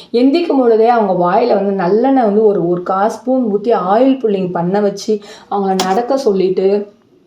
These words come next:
அதுக்கப்புறம் அவங்கள ப்ரெஸ் பண்ண வச்சுட்டு, ப்ரெஸ் ஆயிட்டு, அதுக்கப்புறம் லைட்டா கொஞ்சம் ஒரு ரெண்டு நிமிஷமாவது, ஒரு அஞ்சு நிமிஷமாவது மெடிடேஷன் பண்ண வச்சுட்டு, அதுக்கப்புறமா நீங்க படிக்க சொல்லுங்க.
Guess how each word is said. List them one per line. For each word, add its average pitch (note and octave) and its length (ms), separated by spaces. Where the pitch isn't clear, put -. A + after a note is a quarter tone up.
அதுக்கப்புறம் A#3 640
அவங்கள G#3+ 40
ப்ரெஸ் G3+ 400
பண்ண A#3 220
வச்சுட்டு, G3+ 720
ப்ரெஸ் B3+ 260
ஆயிட்டு, C4+ 400
அதுக்கப்புறம் B3 520
லைட்டா A3 440
கொஞ்சம் G#3+ 300
ஒரு G3+ 120
ரெண்டு C4 320
நிமிஷமாவது, C4 420
ஒரு B3 100
அஞ்சு G3+ 360
நிமிஷமாவது A3+ 440
மெடிடேஷன் A#3+ 600
பண்ண G#3+ 420
வச்சுட்டு, - 220
அதுக்கப்புறமா G#3+ 680
நீங்க G3+ 200
படிக்க F3 320
சொல்லுங்க. F3 440